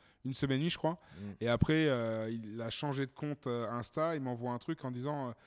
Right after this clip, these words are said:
Speaker 1: Ah, j'ai un ami, mon fournisseur a, ne fait plus les produits. Est-ce que tu penses que c'est grave ? Euh, qu'est-ce que je dois faire pour mes clients ? »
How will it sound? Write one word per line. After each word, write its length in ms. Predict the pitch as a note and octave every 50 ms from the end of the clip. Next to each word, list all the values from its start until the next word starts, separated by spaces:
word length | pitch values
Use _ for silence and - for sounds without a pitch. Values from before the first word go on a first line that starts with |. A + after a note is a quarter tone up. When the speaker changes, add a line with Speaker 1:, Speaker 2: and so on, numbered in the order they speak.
| - - - - _ -
Speaker 1:
Ah, 220 | D3 E3 E3 E3 D#3
j'ai 140 | C3 B2 C3
un 120 | C3 C3
ami, 300 | C3 C3+ D3 D#3+ E3+ E3
mon 100 | D3+ C3
fournisseur 600 | - - - C3 C3 B2+ - - D#3 D#3 D3 C3
a, 440 | B2+ A#2+ A#2+ A#2 A#2 A2+ A2+ A2 A2+
ne 100 | A#2+ B2
fait 120 | - - A2+
plus 160 | - - D3+
les 100 | C#3+ C3+
produits. 420 | - - C3 C3 B2+ C#3+ E3+ F3
Est-ce 100 | D3+ -
que 100 | - C3+
tu 140 | A#2 - -
penses 220 | - D#3+ D#3 -
que 80 | - C3+
c'est 180 | - - B2+ A#2
grave ? 400 | A#2+ C#3 D#3 E3 D#3+ D#3 D#3 D3 - - - - - - -
Euh, 40 | A2
qu'est-ce 220 | - - D3 -
que 60 | - D3
je 60 | C3+
dois 100 | C#3 -
faire 100 | F3 D#3+
pour 120 | - - C#3+
mes 100 | C#3 -
clients ? » 220 | - D3+ D3+